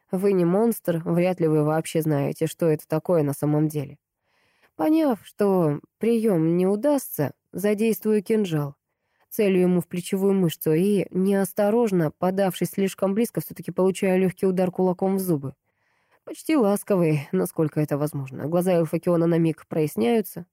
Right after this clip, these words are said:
искрят весельем. Так я не подставлялся ему лет с, э, семнадцати. Расслабился, дурак. Отступаю я, встряхиваюсь, кинжал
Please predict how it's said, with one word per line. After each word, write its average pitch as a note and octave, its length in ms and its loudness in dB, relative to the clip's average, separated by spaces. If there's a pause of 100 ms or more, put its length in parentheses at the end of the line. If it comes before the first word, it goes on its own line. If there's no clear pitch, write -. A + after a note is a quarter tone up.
искрят D#3 400 -4
весельем. E3 560 0 (680)
Так C#4 220 -2
я A#3 240 2
не A3+ 160 2
подставлялся G3 720 0
ему F#3 180 2
лет F#3+ 220 0
с, - 200 -12
э, E3+ 500 2
семнадцати. - 720 -4 (420)
Расслабился, E3 720 -6 (100)
дурак. E3 480 0 (340)
Отступаю F#3 600 0
я, E3+ 180 0
встряхиваюсь, F3 640 -2
кинжал F3 500 0